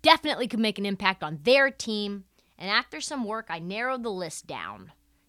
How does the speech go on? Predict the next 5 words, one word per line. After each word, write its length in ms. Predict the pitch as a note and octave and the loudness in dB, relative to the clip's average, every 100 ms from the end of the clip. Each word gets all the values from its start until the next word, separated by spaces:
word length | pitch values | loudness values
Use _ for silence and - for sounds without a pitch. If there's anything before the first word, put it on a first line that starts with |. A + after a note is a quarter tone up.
| - | -20
to 100 | E3 | -20
ten 420 | - A3 A#3+ A#3+ | -4 0 0 -2
players, 540 | - E3 A#2 F2+ - _ _ _ _ A3+ | -6 -10 -10 -14 -20 _ _ _ _ 6
all 300 | C#4 F4 E4 | 8 8 6
whom, 580 | - C4+ C4+ C4+ C4+ | 0 -2 0 -2 -6